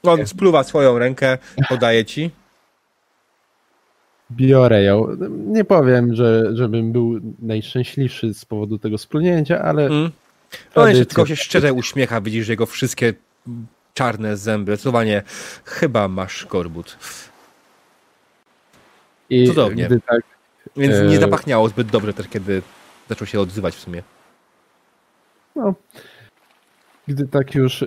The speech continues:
Speaker 2: skończyliśmy, no, to teraz przynajmniej wiesz, czemu mam takiego kuka. Pomaga w negocjacjach.
Speaker 1: Mm. Mm.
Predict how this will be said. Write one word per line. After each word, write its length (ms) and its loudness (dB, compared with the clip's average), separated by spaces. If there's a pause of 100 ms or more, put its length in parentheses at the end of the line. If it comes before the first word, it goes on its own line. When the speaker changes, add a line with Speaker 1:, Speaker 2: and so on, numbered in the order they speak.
Speaker 2:
skończyliśmy, 720 -2
no, 280 -2 (140)
to 100 -2
teraz 300 0
przynajmniej 500 0
wiesz, 220 2
czemu 240 2
mam 180 2
takiego 380 2
kuka. 420 0 (2500)
Pomaga 400 2
w 80 0
negocjacjach. 800 0 (2000)
Speaker 1:
Mm. 580 -12 (1500)
Mm. 640 -8